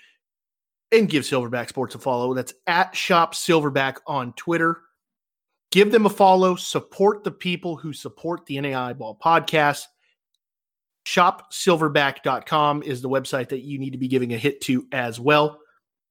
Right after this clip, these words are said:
Check them out right now. It is a cost-effective way for you to get all of your arm care and training essentials that you need, whether it be for you individually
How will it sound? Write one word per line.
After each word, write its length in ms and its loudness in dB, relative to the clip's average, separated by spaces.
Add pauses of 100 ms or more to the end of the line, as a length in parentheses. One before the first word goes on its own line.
(1700)
Check 240 2
them 160 4
out 220 4
right 180 4
now. 400 4
It 140 2
is 300 0 (520)
a 80 -2
cost-effective 960 0
way 380 2
for 160 -10
you 160 -6
to 40 -4
get 300 -6
all 240 4
of 80 -4
your 240 -2
arm 240 2
care 360 -2
and 140 -6
training 380 -2
essentials 560 -2
that 180 -6
you 140 -6
need, 280 -4
whether 220 0
it 80 -2
be 120 -2
for 180 -6
you 380 2
individually 600 2